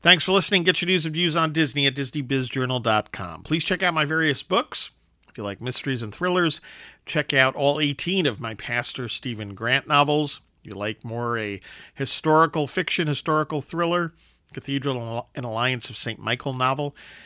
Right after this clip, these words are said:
If you want to get your thinking straight on the economy, check out my weekly Economist series. All of my books, signed editions at raykeatingonline dot com, paperbacks and Kindle editions at amazon dot com. I hope you read 'em all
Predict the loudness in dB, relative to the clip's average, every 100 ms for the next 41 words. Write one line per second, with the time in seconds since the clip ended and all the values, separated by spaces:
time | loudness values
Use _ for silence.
0 | -20 -14 -10 -10 -8 -8 -6 -6 -6 -6
1 | 0 2 2 2 0 -2 2 2 4 0
2 | -6 -8 -10 -4 -4 -4 -4 -4 -2 -4
3 | -2 -4 -4 -10 -10 0 2 4 2 -4
4 | -10 -12 -12 -10 -6 -6 -6 -10 _ _
5 | -14 2 6 6 6 0 0 -8 -8 -10
6 | -10 -14 -20 -14 0 6 8 8 4 2
7 | 0 -4 -6 -2 -2 0 -4 0 2 2
8 | 0 -4 0 -2 -2 -8 -10 -14 -16 -20
9 | -20 -20 -6 -2 0 6 6 6 -2 -6
10 | -4 0 2 0 -2 -6 -10 -2 2 4
11 | 2 -4 -8 -10 -14 -12 -12 -12 -14 _
12 | -20 -20 -20 -20 _ _ -4 -2 2 2
13 | 2 0 2 2 2 -4